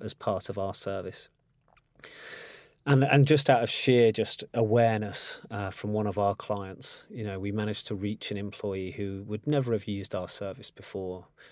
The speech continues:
Um, and he reached out through the app after a promotion that the company had done.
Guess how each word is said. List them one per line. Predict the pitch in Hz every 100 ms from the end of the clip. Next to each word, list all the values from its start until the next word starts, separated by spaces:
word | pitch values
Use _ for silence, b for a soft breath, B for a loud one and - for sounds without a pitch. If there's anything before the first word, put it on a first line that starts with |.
| b -
Um, | 95 95
and | 98
he | 107 120
reached | 110 107 -
out | 110 98 -
through | - 123 110
the | 98
app | 90 87 - B B -
after | 113 113 - 104
a |
promotion | - - 107 98 - 98
that | 101
the | -
company | - 101 92 104 95
had | 90
done. | 98 87